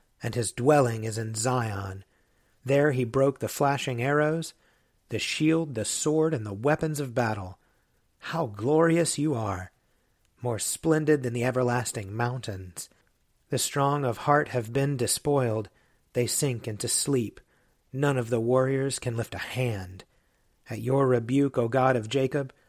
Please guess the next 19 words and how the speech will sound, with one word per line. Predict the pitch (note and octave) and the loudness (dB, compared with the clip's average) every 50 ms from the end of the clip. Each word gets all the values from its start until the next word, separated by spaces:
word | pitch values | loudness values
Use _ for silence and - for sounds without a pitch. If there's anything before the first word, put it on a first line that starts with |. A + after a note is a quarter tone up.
| _ _ _ _ _ _ _ _ | _ _ _ _ _ _ _ _
both | _ A2 G#2 F#2+ - | _ -6 -6 -6 -10
horse | - - - D3+ C#3+ C#3 B2+ - - | -14 -8 -4 -2 -2 -2 -2 -4 -6
and | A2+ G#2 G#2+ G#2+ A2+ | -6 -8 -6 -4 -2
rider | A#2+ B2 C3+ C#3 C3+ C3+ C3+ | -2 -2 -2 -2 -2 -4 -4
lie | B2 A2+ G#2 G2+ G#2 | -4 -4 -6 -6 -6
stunned. | G2+ - - - - - - - B2 A2+ A2 G#2 G2+ G2+ F#2+ F#2 _ _ _ _ _ _ _ _ _ _ _ _ _ | -4 -4 -2 -2 -2 -6 -4 -4 -4 -4 -4 -4 -6 -8 -12 -14 _ _ _ _ _ _ _ _ _ _ _ _ _
What | A#2+ C3+ D#3+ - _ _ _ | -10 -8 -8 -8 _ _ _
terror | - - - - E3+ G3 G3 C#3+ B2 G#2+ | -10 -8 -4 0 2 4 4 4 2 0
you | G#2 G2+ G#2 G2 | -2 -4 -4 -4
inspire! | G2+ G#2 G2 - - - _ A2+ G#2+ G#2+ G#2 G2+ G2+ G2+ - _ _ _ _ _ _ _ _ _ _ _ _ | -4 -6 -4 -4 -6 -4 _ -8 -8 -8 -8 -10 -10 -12 -14 _ _ _ _ _ _ _ _ _ _ _ _
Who | - F3 F3+ | 0 0 0
can | F3+ F#3 F#3 F3+ | 2 0 -2 -2
stand | - - - E3 E3+ F3+ F#3 E3+ | -2 -2 0 0 2 2 4 4
before | D#3+ C#3 - - F3 F3+ | 2 2 2 2 4 4
you | F3+ D#3+ C#3+ C3 | 4 4 4 2
when | B2+ C3+ C#3 | 0 -2 -2
you | C#3 C#3 C#3+ | -2 0 2
are | D3 | 2
angry? | D3 D3+ E3 E3+ E3+ E3+ - A2 A2 G2 G2+ | 2 2 2 0 0 -2 -2 -2 -4 -4 -6